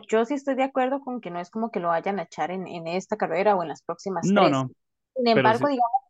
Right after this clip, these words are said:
Speaker 1: yo no estoy tampoco a favor de que echen a una persona en media temporada. A mí eso, la verdad, se me hace horrible. Y yo entiendo que
Speaker 2: Mm.
Speaker 1: ahí todos los pilotos entienden el hecho de que ellos no tienen un asiento seguro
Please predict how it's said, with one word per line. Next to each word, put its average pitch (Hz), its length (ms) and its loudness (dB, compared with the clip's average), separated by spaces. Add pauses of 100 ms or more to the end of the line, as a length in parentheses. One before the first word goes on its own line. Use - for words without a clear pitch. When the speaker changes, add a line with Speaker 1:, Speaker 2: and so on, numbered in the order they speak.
(120)
Speaker 1:
yo 220 100 4
no 233 80 0
estoy 240 160 -4
tampoco 233 420 0
a 233 140 4
favor 185 580 -2
de 202 240 0
que 170 280 -6
echen 214 280 -6
a 196 80 -2
una 202 220 -4
persona 190 340 -6
en 196 120 -4
media 180 240 -4
temporada. 143 560 -4 (200)
A 196 140 -2
mí 214 340 0
eso, 247 340 -6
la 185 100 4
verdad, 175 340 0
se 208 140 -12
me 185 160 -10
hace 185 400 -4 (100)
horrible. 185 600 -4 (380)
Y 202 140 2
yo 202 100 2
entiendo 240 460 0
que - 80 0
Speaker 2:
Mm. - 20 4
Speaker 1:
ahí 185 360 -2
todos 214 420 2
los 214 320 -2
pilotos 175 760 -6
entienden 185 640 0
el 175 140 0
hecho 185 320 -2
de 196 180 0
que 170 160 -8
ellos 175 240 -8
no 185 120 -4
tienen 190 340 -2
un 180 140 -4
asiento 190 400 -4
seguro 190 600 0